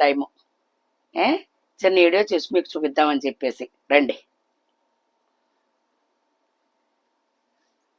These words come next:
రేపు ఒకళ్ళకి పాల ముంజలు వండి పంపించాలిరా. ఏ, వాళ్ళేమో కొబ్బరి కూరు తురుము అందులో పెట్టమన్నారు. ఎందుకంటే పాల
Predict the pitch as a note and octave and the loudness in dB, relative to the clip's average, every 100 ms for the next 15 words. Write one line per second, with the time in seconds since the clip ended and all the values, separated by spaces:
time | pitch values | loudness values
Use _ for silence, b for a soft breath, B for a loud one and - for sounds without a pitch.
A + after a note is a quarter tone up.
0 | - D#3+ E3 D#3 D#3 D#3 F3 F#3+ D#3+ D#3+ | -2 0 4 4 2 2 4 6 6 6
1 | G3 F#3+ F3 - E3 - - D#3 C#3 C3 | 2 0 0 2 0 0 2 2 4 2
2 | B2 B2 _ _ _ _ _ _ E3 G#3+ | 0 -4 _ _ _ _ _ _ 0 2
3 | C4+ F3 F3 F3+ - F3 F3 F#3 G3+ F#3 | 4 4 4 2 2 2 2 0 4 4
4 | E3+ D#3+ - _ _ _ _ _ _ - | 4 -2 -8 _ _ _ _ _ _ -4
5 | G3 G3+ F3 F#3 F#3+ D#3 D3+ D#3+ D3 C3+ | 0 2 4 4 4 2 2 2 2 0
6 | - _ _ _ _ D#3 D#3 F#3+ F#3+ G3+ | -6 _ _ _ _ -12 -2 0 2 4
7 | E3+ | 6